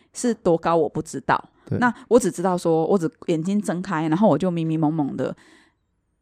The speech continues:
Speaker 1: 发现说，哦，有一个男生在我旁边。然后那个时候我本来是眼睛迷迷蒙蒙看到一个男生在我旁边，然后马上又闭上，因为我想说，哦，我老公。可是后来我过不到一秒，马上想说，不对，
Speaker 2: 嗯。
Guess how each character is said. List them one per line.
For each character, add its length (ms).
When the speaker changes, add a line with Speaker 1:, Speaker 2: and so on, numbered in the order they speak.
Speaker 1:
发 220
现 180
说， 140
哦， 100
有 100
一 60
个 80
男 100
生 140
在 100
我 60
旁 160
边。 100
然 80
后 120
那 80
个 100
时 100
候 220
我 80
本 140
来 120
是 200
眼 120
睛 240
迷 180
迷 20
蒙 100
蒙 80
看 120
到 60
一 60
个 60
男 100
生 60
在 80
我 80
旁 100
边， 100
然 80
后 80
马 120
上 80
又 80
闭 120
上， 140
因 60
为 40
我 20
想 80
说， 100
哦， 80
我 100
老 200
公。 140
可 80
是 100
后 160
来 100
我 140
过 260
不 220
到 140
一 60
秒， 120
马 120
上 60
想 140
说， 100
不 120
对， 320
Speaker 2:
嗯。 260